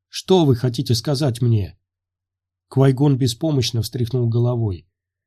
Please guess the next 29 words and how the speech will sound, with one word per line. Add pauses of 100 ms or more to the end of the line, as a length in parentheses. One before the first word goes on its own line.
(100)
Его
рука
дрожала,
когда
он
потянулся
к
Оби-Вану. (500)
Но
когда
пальцы
почти
коснулись
туники, (280)
видение
распалось
в
мерцающие
искры. (1080)
Оби-Ван
был
так
потрясен,
что
упал
на
колени,
как
Квайгон.